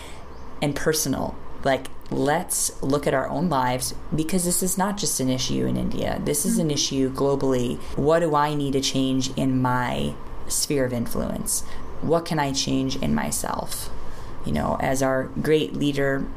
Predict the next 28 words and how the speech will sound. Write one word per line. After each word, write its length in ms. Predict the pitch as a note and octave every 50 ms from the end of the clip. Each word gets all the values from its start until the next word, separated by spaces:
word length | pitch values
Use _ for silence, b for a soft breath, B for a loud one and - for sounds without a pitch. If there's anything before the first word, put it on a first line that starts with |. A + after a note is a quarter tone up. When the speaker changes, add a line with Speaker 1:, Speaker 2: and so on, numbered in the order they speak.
| - - C#3+
Speaker 1:
Gandhi 400 | C#3+ C3+ C3+ C#3+ C#3+ D3 D#3+ C3
ji 200 | A#2+ C3 C3 B2+
said, 420 | - - C3+ C3 B2+ B2 B2 B2+
you 120 | C3 - -
know, 180 | - - - -
"Be 180 | D#3+ D#3 D#3+
the 120 | D#3 D3 C3+
change 460 | - - E3 E3 D#3+ C#3+ C3 B2 C3+
you 80 | C3+
want 200 | C3 C3 A#2 A2+
to 60 | - -
see 160 | - - B2+
in 60 | B2
the 60 | B2 A#2+
world." 340 | C3 A#2 G2+ F2+ - - - - - - - -
And 160 | D#3+ D#3+ E3 D#3+
that's 160 | D#3 D#3 -
so 140 | - D3+ D3
cliche, 560 | - D3+ C#3 C#3 - C#3+ C3+ B2+ C3 C3 C3 B2+ -
and 120 | D#3+ D#3+ F3
it's 180 | F3+ E3+ F3
so 220 | - F#3+ E3+ E3 D#3+
overused, 680 | D#3 D#3 D3 C#3 C3+ B2+ B2 A#2 A#2 B2+ B2+ - - - -
and 180 | G3 G3+ F#3+
I'm 160 | F#3 C#3+ F3 F3
using 360 | E3 E3 D3+ D3+ D#3 D3+ C#3+
it 120 | C#3+ C3+
again. 380 | C#3 B2+ C3 A#2+ A2 - F#3